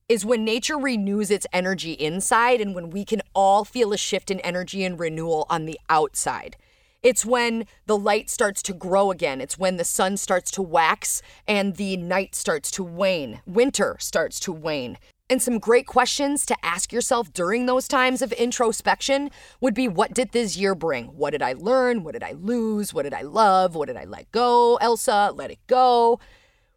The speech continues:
What surrender or release do you have to give to the moon this year as a clean slate to start for the next one?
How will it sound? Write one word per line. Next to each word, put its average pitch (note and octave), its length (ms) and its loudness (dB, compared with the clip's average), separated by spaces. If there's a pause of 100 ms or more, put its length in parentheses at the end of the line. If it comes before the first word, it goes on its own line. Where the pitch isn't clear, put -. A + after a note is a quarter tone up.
What B3+ 260 4
surrender A#3+ 680 4
or G3+ 160 4
release F#3+ 480 -2
do F#3+ 80 -8
you E3+ 160 -4
have D#3 520 2
to G3+ 120 0
give E3+ 540 0 (300)
to D3+ 500 -4 (420)
the G3+ 60 4
moon F3+ 260 -2
this D3+ 240 -2
year D3+ 420 -2
as G3+ 140 2
a G#3+ 80 0
clean G#3+ 340 0
slate F3 400 -2
to F#3 100 -10
start E3+ 220 -2
for F#3+ 80 -6
the F3 80 -4
next C#3 240 -8
one? A#2+ 220 -8